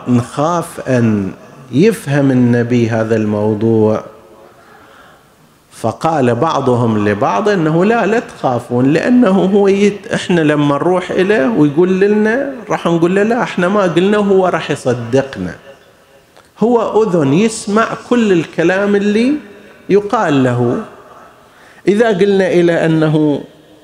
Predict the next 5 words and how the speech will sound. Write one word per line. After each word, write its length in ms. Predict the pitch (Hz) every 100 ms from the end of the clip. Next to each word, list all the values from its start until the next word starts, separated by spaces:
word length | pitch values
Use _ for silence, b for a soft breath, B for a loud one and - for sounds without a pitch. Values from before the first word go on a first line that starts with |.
| _ b b b b
ما 180 | 127 208
تحدثنا 680 | 143 - 170 160 156 165 147
بهالحديث 760 | 143 139 135 - 143 180 233 196
راح 180 | 151
يصدق، 520 | 117 - 101 90 87